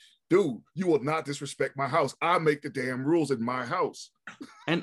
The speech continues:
Speaker 2: it's, it's that, also that notion of reciprocity still there, because he reacted
Speaker 1: Exactly.
Speaker 2: to the energy
Speaker 1: <laughs>
Speaker 2: of there, because energy is relational.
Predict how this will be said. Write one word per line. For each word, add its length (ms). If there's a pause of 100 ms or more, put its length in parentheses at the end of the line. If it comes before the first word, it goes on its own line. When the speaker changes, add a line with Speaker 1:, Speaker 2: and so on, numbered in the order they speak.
Speaker 2:
it's, 280
it's 100
that, 180
also 220
that 140
notion 240
of 80
reciprocity 720
still 340
there, 400 (340)
because 240
he 80
reacted 320
Speaker 1:
Exactly. 160
Speaker 2:
to 20
the 60
energy 460 (200)
Speaker 1:
<laughs> 200
Speaker 2:
of 240
there, 180
because 320 (300)
energy 340
is 120
relational. 760